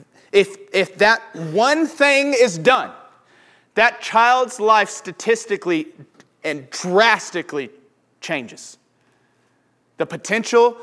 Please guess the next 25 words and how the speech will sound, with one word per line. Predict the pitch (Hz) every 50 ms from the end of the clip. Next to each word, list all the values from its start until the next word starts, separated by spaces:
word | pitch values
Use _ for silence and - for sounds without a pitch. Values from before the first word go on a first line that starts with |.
| - - -
for | - 196 185 170
a | -
positive | - - 190 190 202 220 196 226 220 226 220
and | 208 185 175 165
wonderful | 170 180 202 214 202 - 214 196
future | 208 - 202 202 202 - 165 - - - -
increases | 180 208 214 208 - - 220 214 202 - 220 208 - - 175
exponentially | 185 185 - - - 175 165 170 165 - - 147 139 127
because | 131 160 - - 175 151 -
they | 143 131 120
sat | - - - 196 214 - - 160
down | 185 196 190 196 196 185
and | 151 147 147
they | 135 127
had | 131 123 104 101
dinner | 113 147 160 165 165 170 -
with | - 131 123 -
their | 101 95
family. | - - 104 98 85 82 - _ _ _ _ _ _ _ _ _ _ _ _ _ _ _ _ _ _ _ _ _ _ _ _ _ _ _ _ _ _ _ _ _ _ _ _ _ _ _ _ _ _ _ _ _ -
You | 123
know | 143 156
what | 160 156
I'm | 151 151
guilty | 123 139 156 156 - 170 170
of? | 165 175 170